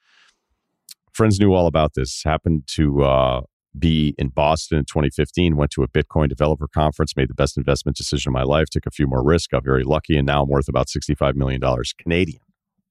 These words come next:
All right. Friends don't know about this additional wealth.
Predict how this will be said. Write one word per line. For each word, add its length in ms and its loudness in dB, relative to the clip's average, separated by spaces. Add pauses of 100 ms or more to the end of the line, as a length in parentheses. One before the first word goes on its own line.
(640)
All 160 -2
right. 160 0 (1300)
Friends 280 2
don't 160 4
know 140 6
about 200 4
this 160 0
additional 480 2
wealth. 380 0